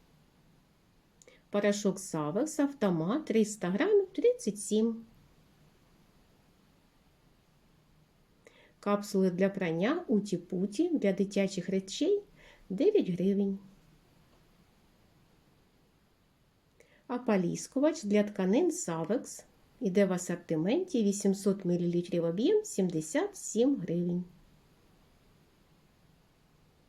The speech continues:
Набір мила Дуру, чотири штуки в упаковці сімдесят дев'ять.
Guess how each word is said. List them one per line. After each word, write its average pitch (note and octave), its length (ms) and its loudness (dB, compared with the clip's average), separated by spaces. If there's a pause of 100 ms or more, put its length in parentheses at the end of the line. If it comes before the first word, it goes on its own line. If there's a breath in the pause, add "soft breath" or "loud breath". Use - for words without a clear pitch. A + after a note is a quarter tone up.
(460 soft breath)
Набір G3 400 4
мила E3+ 420 2
Дуру, G3 580 2 (140)
чотири G3+ 340 2
штуки F#3+ 360 -2
в D#3+ 60 -4
упаковці E3+ 640 -2
сімдесят F3 760 -4 (140)
дев'ять. E3+ 540 -4